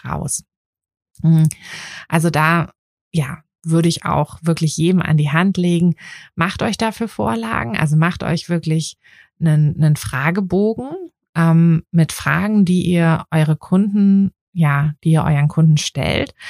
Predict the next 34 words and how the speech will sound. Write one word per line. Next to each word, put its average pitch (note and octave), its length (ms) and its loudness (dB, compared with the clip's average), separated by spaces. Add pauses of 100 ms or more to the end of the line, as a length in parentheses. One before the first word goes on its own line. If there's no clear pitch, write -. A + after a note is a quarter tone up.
(280)
Ob G3 180 -2
ihr A#3 100 0
den F#3 180 4
Fragebogen E3 1000 2 (300)
denen D#3 200 6
zukommen A3 540 -2
lasst G#3+ 420 -4
oder E3+ 280 2
ob E3 100 -4
ihr E3 80 2
den D#3+ 180 2
einfach D#3 540 0 (380)
als D#3 280 -2
Zettel F#3 440 2
irgendwie D#3+ 720 2 (120)
neben E3+ 360 6
euch D#3+ 280 0
liegen F3 360 4
habt, D#3+ 220 0
wenn D#3 120 4
ihr D3+ 360 4
mit D3+ 240 2
denen D#3 180 4
telefonisch G3 600 0
das - 180 -4
Shooting F#3 340 0
besprecht E3+ 600 -2
oder D#3 240 0
wenn C#3+ 140 0
ihr D3+ 120 -2
euch D#3 200 -6
mit F3 140 -4
denen F#3+ 180 -4
trefft, - 480 -6